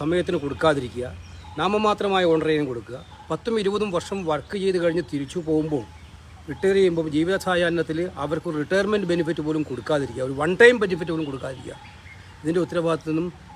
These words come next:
സംസ്ഥാനത്തിനും കേന്ദ്രത്തിനും ഒഴിഞ്ഞു മാറാൻ പറ്റില്ല. നാഷണൽ ഹെൽത്ത് മിഷൻ്റെ ഭാഗമായിട്ടാണ് ആശാ വർക്കേഴ്സ്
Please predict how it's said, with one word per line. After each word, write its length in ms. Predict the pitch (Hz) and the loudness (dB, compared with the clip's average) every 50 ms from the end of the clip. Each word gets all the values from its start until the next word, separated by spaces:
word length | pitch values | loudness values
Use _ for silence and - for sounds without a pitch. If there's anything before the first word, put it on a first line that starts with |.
| - - | -14 -10
സംസ്ഥാനത്തിനും 540 | 139 151 156 - 185 165 165 156 147 160 156 - - - - - - - | -8 -8 -6 -4 -2 -2 -2 0 0 -2 -4 -4 -8 -18 -18 -16 -8 -4
കേന്ദ്രത്തിനും 360 | 151 147 147 156 139 147 156 143 | -2 -2 -2 -2 -2 -2 -2 0
ഒഴിഞ്ഞു 200 | 143 143 151 151 143 | 0 0 0 0 0
മാറാൻ 160 | 135 139 131 123 | -2 -4 -6 -8
പറ്റില്ല. 240 | - - - 107 - - - - - - - - - - - - - - - 131 151 | -10 -14 -16 -18 -18 -20 -20 -20 -20 -20 -20 -20 -20 -20 -20 -20 -18 -10 -4 0 0
നാഷണൽ 300 | 170 175 - - 240 208 | 2 0 0 2 4 4
ഹെൽത്ത് 220 | 214 214 - 202 214 | 4 4 4 2 0
മിഷൻ്റെ 280 | 214 - 226 214 208 - - | 0 2 2 0 0 2 4
ഭാഗമായിട്ടാണ് 600 | 170 185 202 214 202 196 196 185 185 185 180 190 208 - - - - 160 175 | 4 6 6 6 6 6 4 4 4 4 4 2 0 -2 -6 -6 -2 2 2
ആശാ 220 | 170 - - 185 175 165 | 2 2 2 2 2 2
വർക്കേഴ്സ് 360 | 160 - - 165 147 - | 0 -2 -2 -4 -4 -2